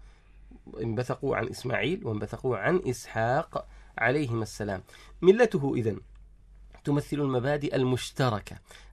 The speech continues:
التي يجب أن يتحاكم إليها، التي يجب أن يتحاكم إليها كل من ينتسب إلى فرعي إسماعيل وإسحاق عليهما السلام.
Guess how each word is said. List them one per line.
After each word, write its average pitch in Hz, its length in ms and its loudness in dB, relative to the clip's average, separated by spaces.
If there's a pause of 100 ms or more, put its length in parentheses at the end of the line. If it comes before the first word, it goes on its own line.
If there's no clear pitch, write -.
التي 127 280 -2
يجب 147 240 0
أن 131 200 -2
يتحاكم 127 760 0
إليها، 110 880 -2 (340)
التي 110 220 -6
يجب 123 300 -2
أن 120 240 -2
يتحاكم 170 640 0
إليها 160 640 -2
كل 208 240 -2
من 135 240 2
ينتسب 127 580 -2
إلى 123 260 0
فرعي 110 420 -2 (140)
إسماعيل 135 640 -4
وإسحاق 127 760 -2
عليهما 120 400 -2
السلام. 151 400 -2